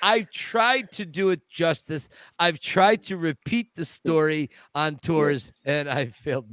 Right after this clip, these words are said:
Speaker 1: miserably. I, I
Speaker 2: Yeah.
Speaker 1: abandoned it because
Speaker 2: <laughs>
Speaker 1: I can't do it like you do. Y-, um, for those of you who don't know,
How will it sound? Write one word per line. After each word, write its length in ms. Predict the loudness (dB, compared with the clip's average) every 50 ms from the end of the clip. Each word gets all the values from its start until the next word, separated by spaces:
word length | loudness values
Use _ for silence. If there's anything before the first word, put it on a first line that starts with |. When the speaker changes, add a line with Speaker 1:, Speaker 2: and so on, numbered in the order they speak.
| -16 -14
Speaker 1:
miserably. 540 | -14 -16 -14 -16 -16 -14 -14 -14 -14 -14 -14 -16 -20 -20 0 2
I, 200 | 4 4 4 2 -2 -2 2
I 120 | 2 4
Speaker 2:
Yeah. 80 | 4 2
Speaker 1:
abandoned 500 | 0 0 0 0 0 0 0 -2 -2 0
it 100 | 0 0
because 320 | 0 0 0 0 0 0 0
Speaker 2:
<laughs> 0 |
Speaker 1:
I 120 | -2 -4
can't 260 | -2 -4 -6 -6 -4
do 120 | -4 -4 -4
it 40 | -4
like 180 | -4 -8 -8
you 60 | -10 -14
do. 180 | -14 -16 -18 -18 _ _ _ -20 -20 -20 _ _ _
Y-, 240 | -20 -12 -4 0 2
um, 400 | 2 2 2 -2 -4 -8 -14 -18 _ _ _ _ _ _ _
for 220 | _ -6 -6 -6 -4
those 260 | -4 -6 -6 -6 -6
of 160 | -8 -8 -6
you 220 | -6 -2 -2 0
who 240 | 0 0 0 0 -2
don't 340 | -2 -2 -2 0 0 -2 -4 _
know, 420 | -8 -6 -4 -4 -6 -8 -12 -16